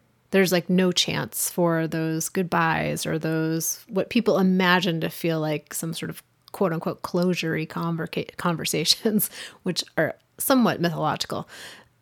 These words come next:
A-, and in the sense of being with your mother for a pro-, a prolonged period of time as her health was declining. You write in your book about, you know, you, the two of you were very close, but the place where your relationship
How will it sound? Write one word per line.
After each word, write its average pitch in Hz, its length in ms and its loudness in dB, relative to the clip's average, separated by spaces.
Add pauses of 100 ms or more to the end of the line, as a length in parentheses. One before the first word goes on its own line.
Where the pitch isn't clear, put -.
(220)
A-, 508 80 0 (240)
and 196 480 6
in 190 300 4
the 180 100 2
sense 185 300 0
of 170 120 -4
being 180 240 2
with 170 140 -2
your 170 100 -2
mother 160 300 0
for 170 380 0
a - 100 -4
pro-, 180 360 -2
a 214 100 -4
prolonged 208 520 6
period 170 300 -2
of 160 100 -6
time 156 440 0
as 170 140 -4
her 175 100 -4
health 165 260 -4
was 165 160 -6
declining. 165 760 -4 (1300)
You 208 200 4
write 220 320 8
in 202 120 2
your 185 140 2
book 208 320 0
about, 165 600 2 (100)
you 226 80 2
know, 196 80 2
you, 190 140 0
the 190 100 -2
two 240 220 0
of 226 80 0
you 214 100 2
were 175 140 2
very 170 260 0
close, 185 540 0
but - 180 -10
the 165 80 -6
place 220 540 2
where 170 400 4
your 170 200 2
relationship 170 960 0